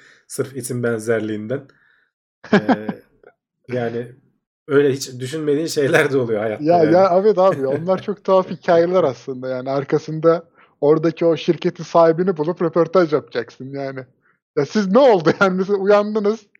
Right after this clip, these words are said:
Speaker 2: bir baktınız şirketinizin hisseleri tavan. Ne düşündünüz yani?
Speaker 1: Yani değil mi?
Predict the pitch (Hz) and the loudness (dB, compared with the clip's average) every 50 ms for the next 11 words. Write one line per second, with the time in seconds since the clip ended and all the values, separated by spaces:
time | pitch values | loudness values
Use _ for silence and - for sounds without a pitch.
0 | _ - _ _ - 208 185 185 170 - - - 180 185 185 - - 196 165 156 | _ -20 _ _ -6 0 2 2 2 2 0 -6 -8 -8 -8 -8 -10 -10 -6 -4
1 | 190 185 - 185 185 190 196 202 202 180 - - 180 170 190 196 202 - - 185 | -4 -4 -2 -4 -4 -2 -2 -4 -4 -4 -2 -2 2 2 4 2 2 2 2 4
2 | 180 165 139 147 175 190 160 165 156 - - 135 127 123 127 127 123 120 127 127 | 4 4 2 2 2 2 2 0 -4 -8 -10 -12 -12 -10 -10 -10 -6 -2 -2 -2
3 | 123 139 117 117 117 117 110 107 104 107 127 139 135 117 | -2 -4 -4 -2 -2 -2 -2 -4 -6 -8 -8 -6 -6 -8